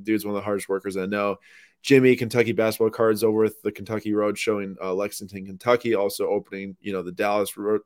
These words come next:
or the Texas Road Show, California Road Show, and, uh, New York Road Show, I think all in twenty twenty-two, or some already might be open. Um, and then also Anthony at Cards and Culture down in Louisiana. Uh, Anthony was a great guy, uh, who used to play for the White Sox that we met at the National, and he's a very cool guy, opened a cool shop in,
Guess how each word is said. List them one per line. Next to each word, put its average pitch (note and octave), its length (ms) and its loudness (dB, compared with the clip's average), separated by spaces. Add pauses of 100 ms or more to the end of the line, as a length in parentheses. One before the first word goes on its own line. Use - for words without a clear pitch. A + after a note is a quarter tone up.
or G2 120 0
the G2 80 0
Texas - 400 -6
Road G#2+ 220 -2
Show, G2+ 360 0 (320)
California G#2+ 460 0
Road G#2 200 -2
Show, G2 200 -2
and, G#2 460 -6 (460)
uh, F#2 160 -6
New G2+ 120 -4
York A2+ 280 4
Road F#2 180 -2
Show, G2 160 0
I F#2 80 2
think F#2 260 -8
all G2+ 200 0
in G2 60 -6
twenty G#2 220 -6
twenty-two, G2 420 -6
or G2 120 2
some G2+ 300 -6
already G#2 300 0
might F#2+ 180 -4
be F2+ 120 -4
open. F2+ 360 -2 (480)
Um, F2+ 380 -2 (120)
and A2 180 0
then A2 220 4
also A#2+ 340 6
Anthony C#3 400 4
at A2 120 4
Cards C3 220 4
and A#2 80 -4
Culture B2+ 280 4
down A2+ 160 2
in A#2 100 2
Louisiana. A#2 540 0 (340)
Uh, G2 60 -6
Anthony A#2 320 2
was A2+ 100 0
a G2 40 -6
great A2 220 2
guy, A2 360 2 (220)
uh, G2 180 -6
who G#2 220 -6
used G#2+ 180 -4
to G2+ 80 -8
play A2 160 0
for G#2+ 100 -4
the G2 60 0
White A#2+ 200 4
Sox G#2 240 -2
that G#2 80 -2
we G#2 60 -2
met G#2 160 -2
at G2 100 -6
the G#2+ 60 -10
National, G2+ 520 -4
and G2 120 -6
he's G#2 400 -8
a G2 40 -12
very A#2 300 6
cool A2 220 -4
guy, G#2 160 0
opened G2+ 220 -6
a - 20 -8
cool B2 240 -2
shop G#2 260 -2
in, G2+ 180 -6